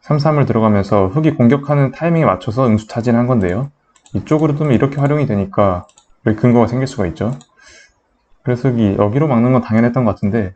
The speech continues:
여기선 그래도 이렇게 뒀어야 될 것 같습니다. 여기서 치받을 수 있으려면 흙이 축이 좋아야 되는데 지금은 축이 제가 좋죠. 이쪽으로 벌리니까요. 축이 안 된다면 이거는 흙이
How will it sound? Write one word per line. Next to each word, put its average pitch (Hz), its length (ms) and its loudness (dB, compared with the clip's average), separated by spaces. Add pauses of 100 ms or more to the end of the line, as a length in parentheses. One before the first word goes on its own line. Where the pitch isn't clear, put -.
여기선 139 280 2
그래도 123 280 2
이렇게 107 760 0
뒀어야 104 260 0
될 98 120 0
것 - 80 -2
같습니다. 85 420 -8 (1300)
여기서 123 200 4
치받을 185 420 0
수 123 120 0
있으려면 117 400 2
흙이 160 160 2
축이 180 240 0
좋아야 110 200 0
되는데 98 540 0 (180)
지금은 123 380 0
축이 160 240 0
제가 107 240 0
좋죠. 92 360 -6 (300)
이쪽으로 - 340 0
벌리니까요. 95 680 -2 (800)
축이 175 260 0
안 110 120 2
된다면 127 420 0
이거는 120 400 2
흙이 117 500 0